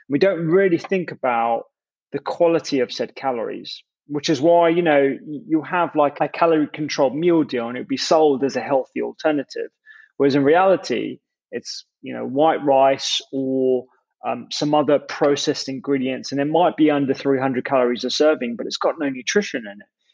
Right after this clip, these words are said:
You'd much rather go for the wholesome ingredients that might have more calories, but actually have more in it, because w-, we're living in a state where people are nutrient poor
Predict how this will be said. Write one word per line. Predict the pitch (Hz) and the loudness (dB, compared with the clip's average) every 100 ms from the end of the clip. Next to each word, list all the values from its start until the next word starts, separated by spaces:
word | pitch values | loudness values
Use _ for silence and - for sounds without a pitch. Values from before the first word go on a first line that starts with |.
| _ | _
You'd | 143 143 | -4 2
much | 185 - - | 2 2 2
rather | 156 170 180 120 117 | 4 4 2 2 0
go | 139 | -2
for | 135 135 | -4 -4
the | 123 | -4
wholesome | - 151 147 - 127 | 0 0 0 -6 -8
ingredients | 127 127 147 139 117 107 - | -8 -2 0 0 -2 -6 -4
that | |
might | 117 143 | 0 0
have | 143 127 | 0 -2
more | 147 202 226 | 2 2 2
calories, | 180 185 185 110 95 - - - _ _ _ - | 2 2 2 0 -4 -14 -18 -20 _ _ _ -4
but | 135 | -2
actually | - - | -2 -6
have | 135 131 | -6 -6
more | 139 139 127 | -6 -4 -4
in | 123 | -6
it, | 101 - _ | -10 -14 _
because | - 139 | -10 -10
w-, | 120 - 143 147 | -10 -8 -2 0
we're | 151 | 2
living | 156 175 175 | 4 4 4
in | 160 135 | 2 0
a | |
state | - - 160 131 127 | -2 0 2 2 0
where | 127 - | -2 -2
people | - 156 151 135 107 | -6 -6 -2 -2 0
are | 135 | 0
nutrient | 143 156 156 156 143 - | 2 0 -2 -6 -8 -4
poor | 143 170 | 0 0